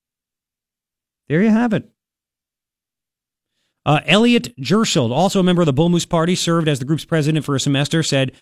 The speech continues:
"I think voters are more aware that they can get something better than old-fashioned Republicans, someone who'll actually fight for the middle class and lower classes.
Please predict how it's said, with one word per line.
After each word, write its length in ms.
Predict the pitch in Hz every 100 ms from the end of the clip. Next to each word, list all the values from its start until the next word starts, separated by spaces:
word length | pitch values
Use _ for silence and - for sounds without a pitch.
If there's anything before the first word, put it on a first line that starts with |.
| _ -
"I 100 | 208
think 200 | 269 175
voters 340 | 196 202 185
are 60 | 151
more 200 | 160 180
aware 320 | 147 151 135
that 80 | 110
they 120 | 139
can 140 | 135
get 220 | 120 156 -
something 380 | 156 135 120
better 400 | 104 139 143 90 _ _
than 100 | 131
old-fashioned 540 | 139 156 - 147 147 131
Republicans, 640 | 107 135 110 - - - _ _ -
someone 320 | - 233 233
who'll 140 | 214
actually 260 | 214 214 165
fight 340 | - 180 190
for 80 | -
the 60 | 151
middle 160 | 170
class 300 | 170 160 151
and 80 | 139
lower 180 | 135 139
classes. 560 | 123 95 - - -